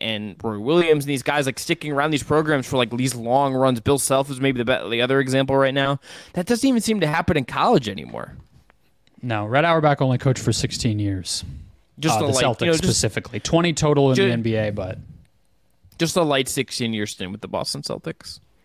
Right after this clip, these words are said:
Speaker 1: Just the, you know, that noth-,
Speaker 2: I love
Speaker 1: nothing to
Speaker 2: how
Speaker 1: write
Speaker 2: he's
Speaker 1: home about.
Speaker 2: portrayed in Winning Time,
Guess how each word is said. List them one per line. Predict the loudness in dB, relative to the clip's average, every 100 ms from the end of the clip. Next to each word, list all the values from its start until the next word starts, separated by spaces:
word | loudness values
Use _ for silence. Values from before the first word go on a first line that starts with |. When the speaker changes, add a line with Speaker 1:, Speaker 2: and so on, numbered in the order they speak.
| _ -8
Speaker 1:
Just | -4
the, | -2 0
you | 2
know, | 2
that | 2 0
noth-, | 2 0 0 -2
Speaker 2:
I | 0
love | 2 2 2
Speaker 1:
nothing |
to | 0
Speaker 2:
how |
Speaker 1:
write | 2
Speaker 2:
he's | 0
Speaker 1:
home | 0
about. | 0
Speaker 2:
portrayed | 0 0 0
in | 0 -4
Winning | -4 -4
Time, | -6 -6 -8